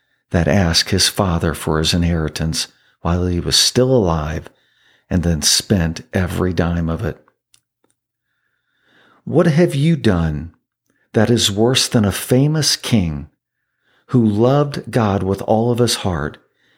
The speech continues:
had an affair, and then covered it up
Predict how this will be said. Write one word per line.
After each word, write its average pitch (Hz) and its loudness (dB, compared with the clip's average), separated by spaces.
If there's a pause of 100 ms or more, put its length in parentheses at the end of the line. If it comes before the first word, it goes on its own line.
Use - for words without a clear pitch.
(280)
had 160 2
an 160 2
affair, 82 -2 (1000)
and 95 0
then 85 0
covered 139 -2
it 110 4
up 82 0